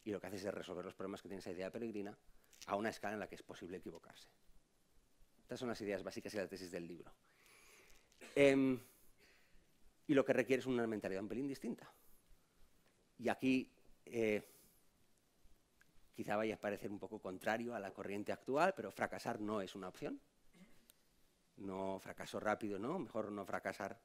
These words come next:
en absoluto. Eh, todos los emprendedores conmigo contados que hemos hecho algo en el mundo no tenemos la menor intención de fracasar y no lo celebramos. Tenemos cero tolerancia al fracaso.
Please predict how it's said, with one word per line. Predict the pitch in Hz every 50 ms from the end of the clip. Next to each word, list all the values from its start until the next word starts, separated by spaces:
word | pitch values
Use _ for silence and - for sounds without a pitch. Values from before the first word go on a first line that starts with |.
| _ _ -
en | - 98 92
absoluto. | 85 - - - - 95 98 120 131 - - - - - _ _ - - - _ _ - - - _ - - -
Eh, | 104 104 101 101 101 101 101 95
todos | - 123 127
los | 131 123
emprendedores | 143 131 123 127 127 131 127 131 120 - - - - -
conmigo | - 117 110 113 117 123 110
contados | 123 107 120 127 123 -
que | - - 113 110 107
hemos | 110 120 113 -
hecho | 127 - - - 120
algo | 117 120 120 117
en | 113 113
el | 113
mundo | 113 123 123 120
no | 110 117 123
tenemos | 139 135 131 131 120
la | 120
menor | 113 104 107 120
intención | 127 117 113 104 110 127 135
de | 135 117
fracasar | 127 120 110 110 101 - 139 135
y | 120
no | 117 117
lo | 117 110
celebramos. | 95 107 101 95 87 90 95 107 135 170 240 - - - - - - -
Tenemos | - 110 110 104 101 -
cero | - 131 139 147 139
tolerancia | - 127 110 110 101 107 113 117 - - 123
al | 113 104
fracaso. | - 104 98 - - 101 98 - - - 233